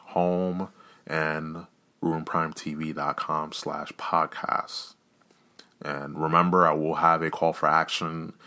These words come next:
soon in the future, and as well as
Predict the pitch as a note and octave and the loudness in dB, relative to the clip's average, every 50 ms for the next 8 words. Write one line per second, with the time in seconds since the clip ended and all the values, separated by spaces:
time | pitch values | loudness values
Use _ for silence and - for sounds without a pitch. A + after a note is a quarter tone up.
0 | - - - - - - - _ _ - - - - F#2 F2 F2 F2 F2 E2+ - | -20 -20 -20 -20 -20 -20 -20 _ _ -10 -6 -2 0 2 2 2 2 0 -2 -2
1 | - E2+ D#2+ D#2 D#2 D2 D2 - - G#2 G2+ G2 - - - G2+ F#2+ F#2+ G2 G2 | -4 -6 -6 -6 -6 -8 -8 -4 0 0 2 2 0 0 0 2 2 2 2 0
2 | - - E2+ F2 E2+ E2 E2 - - D2+ E2 E2 E2 E2+ E2+ E2+ - - D#2 E2 | 0 -2 -2 -2 -2 -2 -4 -6 -6 -6 -4 -2 0 0 0 0 -2 0 0 0
3 | E2 E2 E2 E2 E2 E2 E2 E2 E2 D#2+ - - - - | 2 2 2 2 2 2 0 0 -2 -4 -8 -10 -14 -16